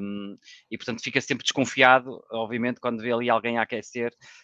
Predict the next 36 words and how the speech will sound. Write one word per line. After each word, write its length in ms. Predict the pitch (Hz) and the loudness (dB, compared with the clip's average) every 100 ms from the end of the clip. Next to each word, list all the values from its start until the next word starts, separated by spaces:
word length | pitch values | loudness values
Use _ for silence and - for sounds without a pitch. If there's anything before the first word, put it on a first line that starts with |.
| _ | _
se, 320 | - - 120 | -16 -8 -6
se 180 | 113 - | -6 -2
era 160 | 113 110 | 0 0
possível, 600 | - - 117 113 113 110 | -6 -8 -6 -2 -2 -4
eh, 680 | 104 107 104 98 92 80 85 101 | -4 -4 -4 -4 -8 -14 -20 _
se, 160 | - | -16
se 140 | - 135 | 2 2
é 40 | |
possível 540 | 120 110 139 127 127 123 135 | 2 -4 -2 0 2 0 -2
ficar 220 | - 120 | 2 4
em 100 | 120 | 4
campo 300 | 139 139 131 | 4 4 2
ou 80 | 113 | -4
vai 100 | 120 | -4
ter 140 | 123 | -4
que 80 | - | -12
sair, 400 | - 143 156 147 - - - - | -4 0 0 -2 -10 -20 -18 -4
hum, 640 | 123 127 123 123 127 123 | 0 2 2 0 0 0
mas 160 | 139 123 | -2 -2
isso 260 | 143 - 143 | -6 -10 -10
retira 300 | - 143 135 | -10 -4 -4
um 60 | |
bocado 240 | 127 127 117 | 2 0 0
a 40 | |
confiança 360 | 117 113 104 104 | -8 -6 -8 -8
ao 40 | |
jogador, 240 | 98 92 78 | -12 -14 -14
sim. 160 | - _ _ | -18 _ _
Eh, 140 | - 87 | -20 -14
normalmente 500 | 98 107 101 107 98 | -8 -4 -4 -6 -8
o 20 | |
jogador 200 | 95 107 107 | -10 -10 -8
que 80 | |
é 20 | 104 | -8
sempre 260 | - 113 | -8 -10
substituído 480 | - - - 110 104 | -12 -14 -16 -14 -16